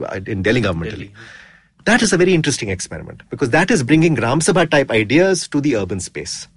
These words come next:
Speaker 2: Hmm.
Speaker 1: And some very good researchers are looking at it.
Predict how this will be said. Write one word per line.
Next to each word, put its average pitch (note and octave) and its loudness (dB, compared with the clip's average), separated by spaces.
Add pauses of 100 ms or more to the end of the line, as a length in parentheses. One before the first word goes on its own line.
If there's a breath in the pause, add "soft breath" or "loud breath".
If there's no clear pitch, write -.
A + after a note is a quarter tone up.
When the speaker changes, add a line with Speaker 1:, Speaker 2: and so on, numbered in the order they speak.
(220)
Speaker 2:
Hmm. A#2 -4
Speaker 1:
And C3 -2 (200)
some B2+ -4 (120)
very D3 4 (380)
good C#3 2
researchers B2+ -2
are G2+ 0
looking C#3 -2
at C3+ -4
it. D3+ -4